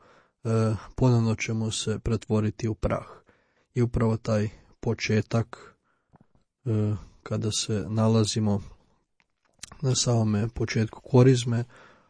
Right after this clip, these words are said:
ali i taj kraj kada pratimo Isusa kroz tih četrdeset dana i kada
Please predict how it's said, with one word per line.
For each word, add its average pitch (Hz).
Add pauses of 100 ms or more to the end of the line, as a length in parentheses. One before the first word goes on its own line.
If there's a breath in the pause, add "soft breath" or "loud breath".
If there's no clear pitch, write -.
(120)
ali 113
i 107
taj 113
kraj 117
kada 110
pratimo 113
Isusa 110
kroz 113
tih 120
četrdeset 113
dana 113 (100)
i 110
kada 107